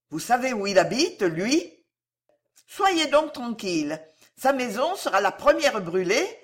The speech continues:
puisqu'il faut que Coligny soit le premier tué. Tout est prévu, tout est prêt.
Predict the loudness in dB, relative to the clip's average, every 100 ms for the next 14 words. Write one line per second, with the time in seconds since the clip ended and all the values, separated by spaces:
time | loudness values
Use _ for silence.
0 | _ _ -10 -8 -10 -6 -2 -2 -2 -8
1 | -4 -2 -4 -4 -4 -2 0 0 -2 0
2 | 0 0 -6 -6 -6 -6 -6 _ _ _
3 | _ _ _ 0 2 0 2 0 2 0
4 | 0 -2 _ 0 2 2 0 -2 -2 -2
5 | -12